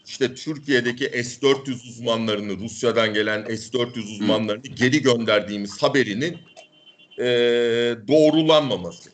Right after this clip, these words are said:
Speaker 1: Yani Rusya tarafından doğrulanmaması, hala oradalar denmesi. Şimdi bizim A B D zirvesine girerken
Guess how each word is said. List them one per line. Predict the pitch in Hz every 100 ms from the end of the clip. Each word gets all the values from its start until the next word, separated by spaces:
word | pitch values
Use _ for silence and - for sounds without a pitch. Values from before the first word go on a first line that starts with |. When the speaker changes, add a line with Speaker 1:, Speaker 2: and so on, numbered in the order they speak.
| _ _ -
Speaker 1:
Yani | 104 87
Rusya | 123 120 113
tarafından | 113 101 98 123 147 135
doğrulanmaması, | 123 120 117 98 87 87 117
hala | 117 101 104 123
oradalar | 117 107 98 87 82
denmesi. | 82 76 65 - _ _ _ _ _
Şimdi | - 185 170 135 - _ _ - _ _ -
bizim | 131 123 92 - - _ _ _ _ _ -
A | 113 120 123
B | 139 143
D | 147 180 71 - -
zirvesine | 85 98 127 123 120 - 117 139 147 - - _ _ -
girerken | 110 131 139 127 76